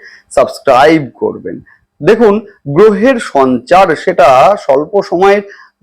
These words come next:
জন্যই হোক বা দীর্ঘ সময়ের জন্যই হোক,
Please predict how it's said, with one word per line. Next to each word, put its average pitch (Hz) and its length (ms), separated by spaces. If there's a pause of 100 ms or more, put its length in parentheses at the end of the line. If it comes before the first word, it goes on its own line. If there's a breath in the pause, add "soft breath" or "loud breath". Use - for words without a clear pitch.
(120)
জন্যই 147 520
হোক 196 200 (120)
বা 147 120 (380 loud breath)
দীর্ঘ 139 320 (340)
সময়ের 113 400 (340 loud breath)
জন্যই 131 520
হোক, 170 180